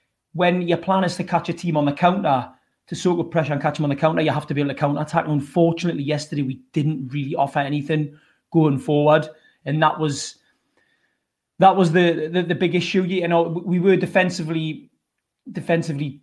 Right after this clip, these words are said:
poor in the second half, but ultimately we, we still kept it at nil-nil, and we really struggled to, to kind of get the ball out of, of our half, and that, that was an issue. And I think we need,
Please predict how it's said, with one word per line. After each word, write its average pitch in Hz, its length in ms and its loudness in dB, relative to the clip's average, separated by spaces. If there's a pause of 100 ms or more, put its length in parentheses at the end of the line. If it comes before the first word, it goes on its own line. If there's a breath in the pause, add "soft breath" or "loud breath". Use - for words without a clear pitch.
(200)
poor 175 260 4
in 151 80 4
the 151 80 -2
second 156 340 -2
half, 170 480 4
but 175 240 -8
ultimately 170 640 -2
we, 147 160 -8
we 151 140 -6
still 165 220 -2
kept 160 280 -4
it 151 60 -6
at 147 100 -10
nil-nil, 147 540 -2
and 143 320 -2
we 147 260 -6
really 151 260 -4
struggled 147 520 -4
to, 135 420 -4
to - 140 -20
kind 143 160 -4
of 127 40 -6
get 139 120 -10
the 139 60 -12
ball 139 260 -4
out 139 120 -6
of, 127 140 -10
of 135 320 -4
our 131 100 4
half, 139 300 4
and 147 120 0
that, 143 160 0
that 147 140 0
was 156 120 -2
an 147 80 0
issue. 151 180 -4
And 160 100 0
I 156 40 -2
think 156 200 -6
we 147 60 -2
need, 147 280 -4